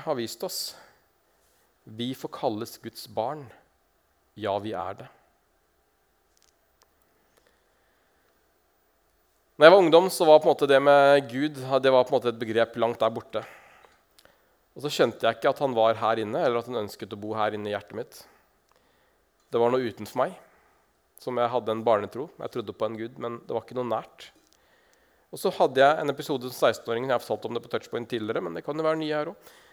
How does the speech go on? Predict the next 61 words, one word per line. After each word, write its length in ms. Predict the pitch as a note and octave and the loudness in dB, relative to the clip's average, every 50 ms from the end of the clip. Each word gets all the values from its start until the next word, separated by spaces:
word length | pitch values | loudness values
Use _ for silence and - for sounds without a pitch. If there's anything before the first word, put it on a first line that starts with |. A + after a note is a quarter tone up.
| _ _ - | _ _ -4
Men, 120 | C#3+ D3+ | 0 2
eh, 200 | D#3 D#3 D#3+ D#3+ | 4 6 6 6
jeg 60 | D#3+ D#3 | 6 6
var 80 | D#3+ D#3 | 4 4
seksten 360 | - E3 D3 C#3+ - - D3 D3 | 2 2 0 0 -4 -4 -2 -2
år, 80 | D#3 D#3 | -2 2
og 20 | |
det 80 | D#3 D3+ | 4 4
var 100 | C#3+ D3 | 4 4
en 80 | D#3+ C#3+ | 2 0
ungdomspastor 580 | B2+ A#2 A#2 - - C3 B2+ - - C3+ C3 | -2 -4 -4 -4 -4 -6 -6 -6 -8 -10 -10
som 80 | C#3 C3 | -8 -8
fikk 240 | C#3 A#2+ - - A#2 | -8 -8 -8 -12 -14
et 80 | - | -8
kunnskapsord 720 | - C3+ A2+ - - - G2+ - - - A#2 A2+ A2+ A2 _ | -6 -6 -6 -6 -8 -8 -10 -10 -10 -10 -8 -8 -8 -8 _
på 80 | B2+ | -8
et 100 | A2+ A2+ A#2+ | -8 -6 -6
møte 340 | A2 G#2 - - - A2 G#2 | -6 -6 -6 -8 -6 -6 -6
om 160 | G#2+ G#2+ G#2+ | -4 -6 -8
at 80 | - - | -10 -10
det 80 | - A2 G#2+ | -6 -4 -2
var 80 | G#2 | -2
en 100 | G2+ G2+ | -2 -6
som 140 | - - G#2 G#2 | -10 -12 -10 -8
hadde 220 | G#2 G2+ G#2 G2 | -8 -8 -8 -8
vondt 240 | G#2+ G#2+ G#2 - G#2+ | -10 -10 -10 -12 -14
i 60 | G#2 | -14
et 60 | - - | -14 -14
kne, 400 | - A2+ A2 A2 A2+ A2+ A2+ A2 A2 | -10 -6 -6 -4 -4 -4 -6 -8 -8
og 80 | A2 - | -10 -12
forstrekt 320 | - G#2+ - A2+ G#2 - G#2+ | -16 -12 -10 -10 -10 -10 -12
et 100 | - A2+ A2 | -8 -8 -8
leddbånd, 400 | A2 G2+ G2+ G#2 G#2 G#2 G2+ G#2 | -8 -8 -8 -8 -8 -8 -8 -10
og 200 | G2+ G2+ G2+ - G#2+ | -10 -10 -8 -8 -10
venstre 320 | G#2 G#2 - - A2 - | -10 -10 -12 -14 -14 -12
kne, 160 | - G#2+ A2 | -8 -6 -4
og 80 | G#2+ G#2 | -4 -4
alt 100 | G#2 A2+ G#2+ | -6 -8 -8
mulig. 160 | G#2 A#2 C3 - - - - - - - _ _ _ - | -6 -8 -8 -8 -14 -20 -20 -20 -20 -20 _ _ _ -2
Og 340 | A#2+ A#2+ B2 B2+ C3 - - | 2 2 2 2 2 -2 -6
jeg 60 | B2+ | -6
hadde 160 | A#2 A2 A2+ | -4 -4 -4
ikke 100 | A2 A#2+ | -4 -6
vært 120 | A2+ A2+ A#2+ | -6 -6 -10
borti 240 | A2+ - - A#2 A#2 | -14 -8 -8 -6 -6
akkurat 340 | A#2 - - A#2 A2+ - - | -6 -6 -6 -8 -8 -8 -10
sånn 320 | - - - A#2+ A#2 A#2+ | -14 -14 -10 -8 -8 -6
opplevelse 420 | A#2 B2 A#2+ A#2 A#2 A2+ - B2 A#2+ | -4 -2 -2 -2 -2 -4 -8 -8 -6
før, 180 | D3+ E3 D#3+ | -6 -6 -6
men 140 | D3+ C#3+ C3+ C#3 | -4 -4 -4 -4
jeg 80 | - | -4
skjønte 260 | - C3+ A#2 - - | -4 -6 -6 -6 -8
at, 120 | - - - - C#3+ | -10 -10 -10 -8 -8
oi, 60 | D#3+ D3 | -8 -6
det 120 | C3+ C#3 C#3 | -6 -6 -6
er 60 | C3+ C3 | -6 -8
sikkert, 300 | - D3 C3+ - - - _ _ | -10 -16 -18 -18 -20 -20 _ _
det 100 | - A#2+ | -12 -12
måtte 200 | A#2+ - - A#2+ | -10 -6 -4 -4
være 120 | A2 A2+ | -4 -4
meg. 160 | B2+ G3 G#3+ | -8 -10 -12